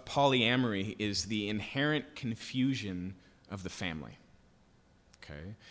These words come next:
Now, at the point we are, you could say, "Why not two husbands? Why not two wives?" Uh, but, but here's the thing that, um,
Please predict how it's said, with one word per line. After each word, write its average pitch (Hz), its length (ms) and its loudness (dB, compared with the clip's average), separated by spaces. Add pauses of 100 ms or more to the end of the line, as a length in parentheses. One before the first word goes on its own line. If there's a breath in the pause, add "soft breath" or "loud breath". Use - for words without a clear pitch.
(200 loud breath)
Now, 147 180 8
at 143 160 4
the - 60 -4
point 180 280 2
we 151 140 6
are, 143 220 8
you 156 200 2
could 147 160 -2
say, 135 440 4 (200 loud breath)
"Why 135 220 8
not 143 240 4
two 123 160 0
husbands? 127 480 0
Why 123 220 6
not 143 240 2
two 127 160 0
wives?" 90 600 -2 (720 soft breath)
Uh, 104 340 4 (560)
but, - 420 2 (300)
but 131 160 4
here's 170 400 6
the 139 100 -2
thing 104 400 0
that, 98 200 0 (140)
um, 95 500 0